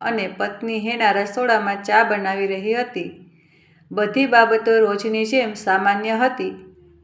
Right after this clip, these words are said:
ત્યાં સુધી કે અમિતનો મોબાઈલ વાગ્યો. સ્ક્રીન પર નામ આવ્યું. મૌલિકભાઈ, તેના ચહેરા પર સ્મિત આવ્યું. "ઘણા દિવસોથી વાત ન થાય. હા નાનકા, કેમ છે?"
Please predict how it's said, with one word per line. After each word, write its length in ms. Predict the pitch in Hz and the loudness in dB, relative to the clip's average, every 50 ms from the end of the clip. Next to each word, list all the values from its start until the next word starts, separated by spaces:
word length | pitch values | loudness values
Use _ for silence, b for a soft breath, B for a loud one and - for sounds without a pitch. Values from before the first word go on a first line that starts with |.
| _ - | _ 0
ત્યાં 200 | - 220 226 - | 2 4 4 4
સુધી 400 | - - 269 262 254 254 247 208 | 2 0 -2 -2 -2 0 -2 -4
કે 180 | 208 - 220 | -2 -2 -2
અમિતનો 580 | 208 - - 196 202 214 220 220 220 226 226 226 | -2 0 0 -2 -2 -2 -4 -4 -4 -6 -6 -4
મોબાઈલ 460 | 214 202 196 196 202 208 214 214 220 | -4 -4 -4 0 0 2 2 2 4
વાગ્યો. 540 | 240 247 247 - 202 196 185 196 190 - - - - | 6 6 6 4 0 -6 -8 -8 -10 -12 -18 -20 -14
સ્ક્રીન 340 | - - 220 220 226 226 226 | -4 0 0 0 0 0 0
પર 160 | 226 226 226 | 0 0 0
નામ 320 | 226 220 202 202 208 208 | 0 -2 -2 -2 -2 -4
આવ્યું. 480 | - 208 214 254 254 240 214 190 190 190 - - - _ _ _ _ _ _ _ _ _ _ _ _ _ _ _ _ _ _ _ _ _ _ _ _ _ _ _ - | -4 0 0 2 2 2 0 -4 -6 -8 -14 -18 -20 _ _ _ _ _ _ _ _ _ _ _ _ _ _ _ _ _ _ _ _ _ _ _ _ _ _ _ -6
મૌલિકભાઈ, 640 | 190 202 214 226 247 254 262 254 254 269 240 240 233 | 0 4 4 4 6 4 2 2 4 4 4 4 4
તેના 360 | 233 226 220 220 226 220 220 | 4 4 4 4 4 0 0
ચહેરા 380 | 220 220 214 214 240 247 247 | 0 0 -2 0 2 2 2
પર 220 | 247 247 220 214 214 | 2 2 0 -2 -2
સ્મિત 460 | 214 214 - 214 208 220 226 220 - | -2 -4 -8 -6 -2 -2 -4 -2 -2
આવ્યું. 380 | - 240 247 240 214 185 185 - - - - - _ _ _ _ | 2 2 2 2 0 -4 -6 -8 -10 -18 -20 -20 _ _ _ _
"ઘણા 320 | - 196 208 226 240 262 | -8 -4 -2 2 2 2
દિવસોથી 640 | 262 240 247 240 233 226 - 233 220 220 - 226 226 | 2 2 -2 -4 -4 -4 -2 -4 -2 0 0 -2 0
વાત 380 | 202 208 202 208 214 214 - | 2 4 4 4 4 2 -4
ન 140 | 233 254 254 | -2 -2 -2
થાય. 360 | 262 254 240 202 190 196 202 - - - - _ _ - | -2 0 -2 -2 -2 -2 -6 -8 -12 -18 -20 _ _ -4
હા 180 | 185 190 214 233 | 0 2 2 2
નાનકા, 420 | 226 214 208 208 196 - 202 202 202 | 2 -2 -4 -4 -6 -2 -2 -2 -2
કેમ 340 | 202 - 247 247 254 254 | -2 -2 -2 -2 -2 -2
છે?" 320 | 233 - 190 185 185 185 | -4 -6 -8 -8 -8 -10